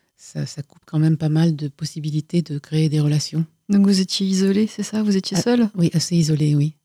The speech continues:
Speaker 1: Je me réfugiais dans les livres, j'allais à la bibliothèque municipale et je me réfugiais dans les livres.
Speaker 2: Voilà, les, les livres, on va en reparler.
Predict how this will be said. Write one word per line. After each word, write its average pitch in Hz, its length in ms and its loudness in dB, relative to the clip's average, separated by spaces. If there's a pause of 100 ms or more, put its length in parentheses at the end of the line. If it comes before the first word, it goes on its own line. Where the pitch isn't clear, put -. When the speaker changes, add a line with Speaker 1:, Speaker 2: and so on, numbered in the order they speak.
(120)
Speaker 1:
Je 147 140 -8
me 151 100 2
réfugiais 156 640 0
dans 156 120 0
les 151 120 2
livres, 147 280 0
j'allais 151 160 0
à 147 40 2
la 147 80 2
bibliothèque 147 520 -4
municipale 147 520 -4
et 143 40 -4
je 143 100 -10
me 147 100 -4
réfugiais 147 400 -6
dans 147 100 -4
les 151 120 -2
livres. 147 320 -12 (280)
Speaker 2:
Voilà, 190 260 0
les, 190 180 4
les 202 140 4
livres, 226 260 6
on 185 180 4
va 185 120 4
en 190 160 4
reparler. 202 640 4